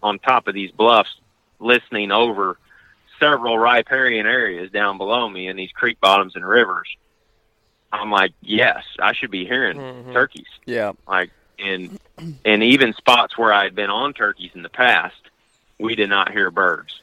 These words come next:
Speaker 1: I mean, we got on turkeys by the end of the trip, but it was one bird, and we hunted them for three days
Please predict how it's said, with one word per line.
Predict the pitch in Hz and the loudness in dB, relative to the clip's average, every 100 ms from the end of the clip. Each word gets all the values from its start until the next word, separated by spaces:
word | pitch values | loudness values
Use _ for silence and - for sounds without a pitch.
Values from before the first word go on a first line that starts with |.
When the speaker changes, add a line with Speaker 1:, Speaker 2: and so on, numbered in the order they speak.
| - | -6
Speaker 1:
I | 101 | -2
mean, | 107 | 0
we | 107 123 | 0 2
got | 127 127 | 4 4
on | 123 123 | 4 2
turkeys | 123 127 107 95 | 0 -2 -2 -6
by | - 101 | -2 0
the | 98 101 | -2 -6
end | 101 | -10
of | 95 | -14
the | - | -12
trip, | - 104 87 | -2 -2 0
but | 98 95 | -2 -2
it | 90 | -4
was | 90 | -10
one | 90 95 110 104 | -10 -2 0 2
bird, | 104 104 95 | 4 4 4
and | 90 | 0
we | 90 | -8
hunted | 95 101 95 | -6 -6 -6
them | 90 90 - | -10 -14 -12
for | 90 - - | -14 -14 -8
three | 98 92 | -6 0
days | 90 90 | 0 0